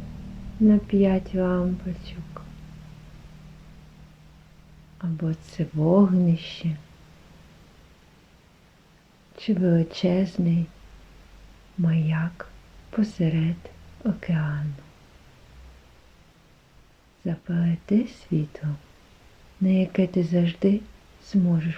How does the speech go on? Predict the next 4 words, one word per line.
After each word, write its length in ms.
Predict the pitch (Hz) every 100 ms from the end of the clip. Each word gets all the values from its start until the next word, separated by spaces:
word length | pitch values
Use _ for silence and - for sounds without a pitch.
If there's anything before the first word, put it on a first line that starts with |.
| -
повернутися. 1000 | 170 151 165 160 160 147 - - - - - - - - - - - _ - - - - - - _ - _ _ _ _ _ _ _ - _ _ _ _ _ _ _ _ 180
Воно 320 | 180 170 165
більше 460 | 160 175 156 -
не 180 | 165 165